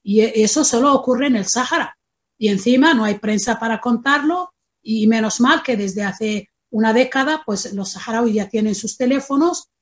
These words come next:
tienen acceso a Internet, y de vez en cuando, pues, pueden enviar alguna imagen, alguna, alguna filmación de un vídeo de minutos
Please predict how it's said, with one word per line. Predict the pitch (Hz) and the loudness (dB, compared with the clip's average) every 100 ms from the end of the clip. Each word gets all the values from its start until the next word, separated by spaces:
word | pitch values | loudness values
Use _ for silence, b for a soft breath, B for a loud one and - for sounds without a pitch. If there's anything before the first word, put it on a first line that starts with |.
| _ | _
tienen | - 220 214 | 0 2 2
acceso | 208 - 220 240 | -2 -2 -2 0
a | |
Internet, | 226 - 240 247 330 330 | -2 -2 0 2 0 -2
y | 226 | -4
de | 196 | -2
vez | 196 196 | -2 -2
en | 226 | -2
cuando, | - 277 277 262 370 - _ _ _ _ _ _ _ _ | 0 2 4 2 0 -6 _ _ _ _ _ _ _ _
pues, | 214 202 | -4 -2
pueden | - 226 254 | 0 2 2
enviar | 240 220 240 302 - _ - | 2 2 2 0 -6 _ -8
alguna | 196 202 214 | -4 0 0
imagen, | 214 226 294 294 294 302 269 | 4 4 4 2 0 0 0
alguna, | 196 180 208 208 214 202 _ _ | -2 -4 -4 -2 -4 -6 _ _
alguna | - 208 214 220 214 208 208 196 208 | -8 -2 0 2 2 0 -4 -8 -12
filmación | - 233 214 208 247 254 240 | -4 0 0 0 0 2 2
de | 220 | 2
un | 214 208 | 2 2
vídeo | 277 302 294 | 4 4 2
de | 220 202 | 0 0
minutos | 208 294 302 359 392 | 2 2 0 -4 -6